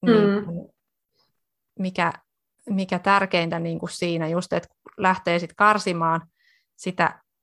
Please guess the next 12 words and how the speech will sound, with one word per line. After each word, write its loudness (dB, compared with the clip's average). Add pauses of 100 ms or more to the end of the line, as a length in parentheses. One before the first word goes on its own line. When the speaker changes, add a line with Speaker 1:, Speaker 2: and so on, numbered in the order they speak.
Speaker 2:
turhaa 4
sieltä, 0
niin -8 (1000)
oikeasti 2 (100)
käyttää 4
aikaa 2
siihen, -4
että -8
analysoi 0
vähän -2
sitä, -6
että -6